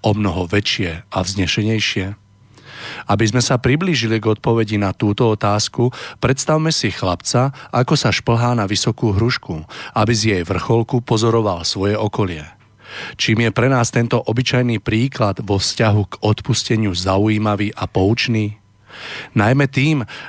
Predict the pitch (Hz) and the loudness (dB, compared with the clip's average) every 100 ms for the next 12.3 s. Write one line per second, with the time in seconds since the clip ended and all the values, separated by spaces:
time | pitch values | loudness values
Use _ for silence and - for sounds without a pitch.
0 | - 104 113 117 - - - 127 - 180 | -2 -2 0 -2 -4 -10 0 0 2 0
1 | 156 - 104 95 95 98 107 - 151 131 | -2 -2 -4 -4 -4 0 0 2 -2 0
2 | 101 85 - 101 101 120 107 113 110 90 | -4 -4 -2 0 0 0 0 0 -2 -2
3 | - 107 123 120 101 - 98 98 101 113 | 0 2 2 2 0 -2 -2 0 0 0
4 | 120 113 101 101 107 113 - - 95 95 | 0 0 -2 -4 0 -2 -2 -8 -4 -2
5 | - 110 110 113 - 110 98 92 98 113 | 0 0 0 -2 0 0 0 0 0 0
6 | - - - - 110 117 143 - 120 - | -2 -12 -12 -10 0 2 2 2 0 0
7 | - 104 - 110 95 92 104 117 110 110 | 0 -2 0 0 0 0 0 0 0 0
8 | 110 117 110 101 82 - 85 - - 120 | 2 2 0 -2 -2 -2 -4 -4 0 2
9 | 127 - - 123 120 120 117 117 113 107 | 0 -8 -2 0 2 0 0 0 -2 -4
10 | 80 76 80 _ _ _ - - 107 107 | -10 -12 -16 _ _ _ -12 0 2 2
11 | 98 101 107 135 139 98 95 90 - 104 | 2 0 2 2 2 0 -2 -2 -2 0
12 | 104 95 85 | 0 0 -4